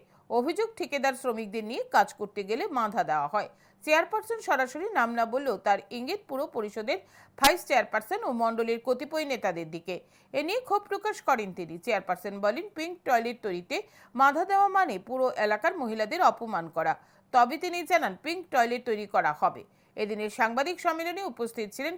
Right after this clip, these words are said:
পুর পরিষদের চিফ এক্সিকিউটিভ অফিসার তথা মহকুমা শাসক প্রদীপ সরকার, ডিসিএম বিশ্বজিৎ দাস, সুপারভাইজার মনীষ দাস, কাউন্সিলর মানসী ভট্টাচার্য,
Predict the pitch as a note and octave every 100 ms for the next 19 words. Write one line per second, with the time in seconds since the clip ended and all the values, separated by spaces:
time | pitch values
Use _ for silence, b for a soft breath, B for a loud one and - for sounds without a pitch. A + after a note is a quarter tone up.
0 | E4 A3+ A3 G#3 G3 A3 A3+ A#3+ b b
1 | b - F#4 D4 A#3 G3+ A#3 A#3+ A#3+ B3+
2 | A3+ - A#3 D4 F4 D#4 - A#3+ A3+ F#3+
3 | D#3 B B - C#4+ E4 F#4 F4+ D4+ C4+
4 | C#4+ C4+ A#3+ G#3 G#3 - G3+ - C#4+ A3+
5 | G3+ G#3+ G#3+ G#3 A3+ D4 B3+ D4 A3+ C#4
6 | C#4+ b b b D#4+ D#4 F4+ F4+ F4+ E4+
7 | F#4 E4+ B3 B3 A#3+ G3+ C4+ D4+ - A3
8 | G#3 A#3+ A#3 A3 F#3+ F#3+ F#3 G3 F#3+ F3+
9 | F3 F#3 F#3